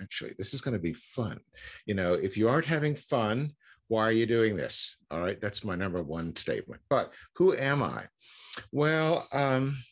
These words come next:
I'm a guy who was, uh, born in Nashville, Tennessee, grew up there, went to school there, finished my schooling in New England. Then I worked in the Northeast for a number of years and then moved out here to the Rocky Mountains about twelve or fourteen years ago.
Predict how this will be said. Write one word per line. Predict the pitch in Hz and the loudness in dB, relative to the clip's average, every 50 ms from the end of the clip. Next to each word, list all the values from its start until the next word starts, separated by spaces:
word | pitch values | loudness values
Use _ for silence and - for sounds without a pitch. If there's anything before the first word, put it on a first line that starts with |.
| - _ _ - - - - - - _ _ - | -20 _ _ -16 -16 -16 -16 -20 -20 _ _ -4
I'm | 117 110 | -2 0
a | 110 | 0
guy | 104 113 113 117 120 123 | 2 2 0 2 0 0
who | 123 127 117 107 104 95 | 0 2 2 2 2 0
was, | 90 87 85 82 80 - - | 0 -2 -2 -2 -2 -2 -2
uh, | 90 82 82 80 76 76 73 - | -2 -2 -4 -6 -8 -10 -10 -6
born | - 92 92 98 101 | -2 -2 0 0 0
in | 95 87 82 | 0 0 -2
Nashville, | 82 80 80 82 82 - - - 90 | -2 -2 -2 -4 -4 -6 -6 -6 -6
Tennessee, | 87 - - 85 80 80 - - 69 64 67 90 110 113 | -6 -6 -6 -4 -2 0 0 0 0 -2 -4 -2 -4 -4
grew | 113 - 73 69 65 | -4 -4 -4 -4 -4
up | 64 - - | -6 -8 -8
there, | 71 64 67 78 90 98 | -6 -4 -2 -2 -2 -2
went | - 73 - - | -4 -6 -8 -6
to | - - | -4 -2
school | - - - - 95 95 98 92 | -2 -2 -2 0 0 0 2 2
there, | 98 95 104 113 113 | 2 2 2 0 0
finished | 110 - 78 73 76 - - 80 | -2 -4 -6 -6 -6 -8 -8 -6
my | 76 76 | -6 -4
schooling | - - - 85 80 82 85 82 78 | -4 -2 -2 0 0 0 0 0 -2
in | 78 78 78 | -2 -4 -4
New | 78 82 85 101 | -4 -2 -2 0
England. | 110 113 107 104 101 104 104 104 _ - - - - - - - - - 104 - - - - - | 0 0 0 0 0 0 -2 -4 _ -20 -20 -20 -20 -20 -18 -18 -18 -18 -18 -12 -12 -12 -10 -6
Then | 87 80 | -4 -2
I | 80 | 0
worked | 85 92 104 107 - - | 0 2 0 0 0 -2
in | 104 | -2
the | 95 92 | 0 0
Northeast | 90 87 90 87 - 98 98 98 - - | 0 0 0 0 -2 -2 0 0 -2 -2
for | - 95 | -2 -4
a | 82 | -2
number | 82 85 78 80 | -2 -2 -2 -4
of | 82 71 | -4 -2
years | 82 87 92 98 101 101 104 104 95 - 92 | -2 0 0 2 2 2 2 2 0 -2 -2
and | 82 82 | -2 -4
then | 82 80 82 | -4 -4 -4
moved | 85 90 92 92 - 101 | -4 -4 -4 -2 -2 0
out | 85 85 85 | 0 0 -2
here | 95 95 90 | -2 -4 -4
to | 85 87 | -4 -4
the | 85 | -2
Rocky | 82 87 85 80 - - | 0 0 -2 -2 -2 -4
Mountains | 87 80 80 80 - 73 90 92 90 - - | -4 -2 -2 -4 -6 -6 -6 -6 -4 -4 -4
about | 85 - 82 82 82 80 - - _ - | -4 -2 -2 -2 -2 -4 -8 -20 _ -14
twelve | - - 117 117 117 117 113 | -6 -2 0 0 2 0 0
or | 113 113 | 0 -2
fourteen | 110 - 117 110 110 - 110 95 | -2 0 -2 -2 -2 -2 -4 -4
years | 92 95 123 139 139 - | -2 -2 -4 -2 -4 -4
ago. | - - 64 62 78 104 123 | -4 -4 -6 -4 -4 -6 -8